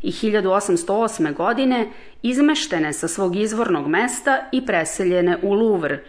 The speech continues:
gde se danas nalaze među ključnim eksponatima arheološke kolekcije. Tokom narednih godina, reintegracijama kroz povraćaj skulptura, kao i novim iskopavanjima koje je podržao prinčev namesnik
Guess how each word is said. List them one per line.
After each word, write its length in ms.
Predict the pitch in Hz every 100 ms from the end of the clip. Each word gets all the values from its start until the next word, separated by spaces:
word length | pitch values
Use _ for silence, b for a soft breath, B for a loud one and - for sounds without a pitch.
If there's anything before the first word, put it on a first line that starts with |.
| B B
gde 140 | - 170
se 160 | -
danas 380 | 165 147 165 247
nalaze 580 | 247 208 208 202 208 202 240
među 240 | 170 160
ključnim 520 | 156 220 277 - 262 262
eksponatima 880 | 226 - - 247 151 143 - 165 160 - -
arheološke 800 | 180 - 160 143 143 - 147 143 -
kolekcije. 800 | 170 123 - - - 107 131 - - - - _ _ b b b b b b b b
Tokom 340 | - 180 190 180
narednih 460 | 180 175 170 156
godina, 600 | 139 151 233 277 269 254 262 B B
reintegracijama 1080 | 240 202 185 190 185 190 220 - 285 156 143
kroz 220 | 165 165
povraćaj 480 | 208 208 190 - 147
skulptura, 800 | - 160 151 - 233 269 190 151 - - - -
kao 240 | 196 175
i 100 | 180
novim 360 | 190 233 185 151
iskopavanjima 1000 | 143 - 147 156 165 233 226 175 151 143
koje 140 | 170
je 120 | 160 -
podržao 580 | 214 208 160 143 143
prinčev 520 | 143 190 190 170 165 156
namesnik 760 | 170 196 226 - 147 139 -